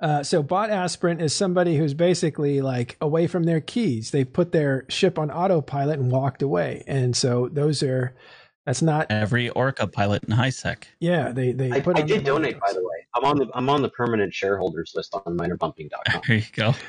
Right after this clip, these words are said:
Speaker 1: So another one that's famous, another, uh, saying is "Calm down, Miner," which I think
Speaker 2: Yep.
Speaker 1: is, let's put the hand out for that. "Calm down,
Speaker 2: <laughs>
Speaker 1: Miner."
Speaker 2: That's right.
Speaker 3: "Calm down, Miner" is, uh,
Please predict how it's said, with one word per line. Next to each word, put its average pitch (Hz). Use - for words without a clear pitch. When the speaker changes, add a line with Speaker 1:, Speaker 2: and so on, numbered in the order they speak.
Speaker 1:
So 190
another 220
one 208
that's 160
famous, 151
another, 143
uh, 120
saying 170
is 139
"Calm 165
down, 151
Miner," 131
which 143
I 139
think 185
Speaker 2:
Yep. 143
Speaker 1:
is, -
let's 135
put -
the 127
hand 143
out 117
for -
that. 123
"Calm 180
down, 147
Speaker 2:
<laughs> 127
Speaker 1:
Miner." 123
Speaker 2:
That's 165
right. 160
Speaker 3:
"Calm 220
down, 220
Miner" 175
is, 131
uh, 113